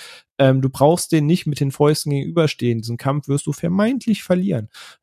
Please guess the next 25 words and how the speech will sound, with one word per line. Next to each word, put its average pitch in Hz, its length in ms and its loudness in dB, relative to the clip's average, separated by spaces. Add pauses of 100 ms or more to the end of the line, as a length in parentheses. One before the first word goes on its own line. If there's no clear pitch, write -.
(120)
Ähm, 143 360 4
sondern 151 260 4
sie 147 60 2
müssen 151 240 0
auch 151 280 2
gucken, 151 440 0
wie 147 160 2
baue 143 320 2
ich - 120 -8
mir 135 140 0
Fallen, 151 460 0
wie 131 40 -2
locke 131 280 -4
ich 135 80 -2
sie 131 120 -4
in 131 100 2
den 123 40 2
Hinterhalt, 143 600 0
wo 131 160 2
sind 131 180 -2
die 127 80 -2
Schwachstellen, 139 720 -2
beobachte 131 460 0
das 123 100 -8
Ziel. 156 280 0